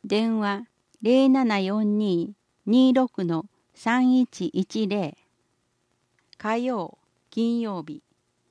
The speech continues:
午後四時から八時。土曜、日曜日、午後一時から八時。健康福祉課、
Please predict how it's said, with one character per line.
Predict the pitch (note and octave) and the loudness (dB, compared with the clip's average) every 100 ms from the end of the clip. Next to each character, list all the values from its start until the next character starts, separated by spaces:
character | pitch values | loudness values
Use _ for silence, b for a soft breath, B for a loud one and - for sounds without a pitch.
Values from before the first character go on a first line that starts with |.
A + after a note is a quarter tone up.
| _ _ _ _ - | _ _ _ _ -8
午 | G3+ A#3+ | -4 -2
後 | G3 E3 | -2 -2
四 | A3 A#3+ | -2 -2
時 | G#3 | -4
か | - E3 | -8 -10
ら | D3+ | -10
八 | D#3 F#3+ - F#3+ | -8 -10 -8 -10
時。 | D#3 - _ _ _ _ _ _ _ _ _ _ _ _ _ _ _ _ E3+ | -10 -16 _ _ _ _ _ _ _ _ _ _ _ _ _ _ _ _ -6
土 | G#3+ | -2
曜、 | B3 B3+ G#3 - | 0 0 -2 -4
日 | F#3+ A3 - A3 | -2 -2 -2 -4
曜 | G#3 F3 | -2 -2
日、 | D3+ - _ _ _ - | -6 -12 _ _ _ -8
午 | F#3+ A3+ | -4 -2
後 | G#3 | -2
一 | - G3+ B3 A3+ | -4 -6 -6 -6
時 | G3+ | -6
か | D#3 | -8
ら | D#3+ D3+ | -12 -10
八 | F3+ E3+ G3 | -8 -8 -8
時。 | D3+ - _ _ _ _ _ _ _ _ _ _ _ _ _ _ _ _ _ _ _ _ _ _ _ _ _ - | -10 -16 _ _ _ _ _ _ _ _ _ _ _ _ _ _ _ _ _ _ _ _ _ _ _ _ _ -6
健 | B3+ C4+ | -2 0
康 | B3+ B3 A#3+ | 0 0 0
福 | A#3+ A#3 | -4 -6
祉 | A#3 - | -8 -8
課、 | G3 F#3+ | -10 -10